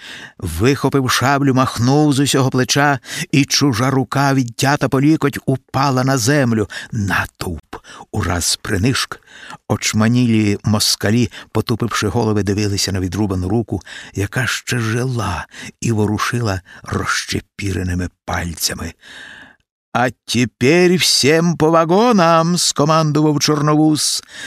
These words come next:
«Станція окружена! За непослушання розстріл на місці!»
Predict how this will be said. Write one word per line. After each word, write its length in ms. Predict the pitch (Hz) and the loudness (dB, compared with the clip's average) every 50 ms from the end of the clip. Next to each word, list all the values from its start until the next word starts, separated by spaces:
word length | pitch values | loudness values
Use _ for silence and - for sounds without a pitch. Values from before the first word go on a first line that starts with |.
| - - | -10 -6
«Станція 920 | - - - - - - 135 151 175 175 175 175 151 - - 170 180 170 165 | -2 0 0 0 2 2 2 4 4 2 0 0 0 0 2 4 4 4 4
окружена! 720 | 160 - 160 180 180 151 170 180 180 190 190 156 117 87 - _ _ - - - - - - | 2 2 2 2 4 4 4 4 4 4 4 2 0 -2 -6 _ _ -20 -20 -18 -16 -10 -6
За 240 | 104 95 107 139 156 | -2 0 2 2 4
непослушання 1200 | 156 151 151 - 151 143 - - 123 131 113 - - - 139 131 - 190 196 190 185 185 180 | 2 2 2 2 2 0 0 0 0 0 0 0 2 2 2 4 4 4 4 4 4 4 4
розстріл 1080 | 175 - - 175 180 170 - - - - - - - - 127 143 180 190 185 185 180 170 | 4 4 4 2 2 2 2 0 -2 -2 -4 -6 -4 0 2 4 4 4 4 4 4 4
на 220 | 175 175 175 175 175 | 4 4 4 4 2
місці!» 920 | 170 180 196 226 214 170 - - - - - - 160 156 147 131 117 | 4 4 4 4 4 2 2 0 -2 -4 0 2 2 4 4 2 2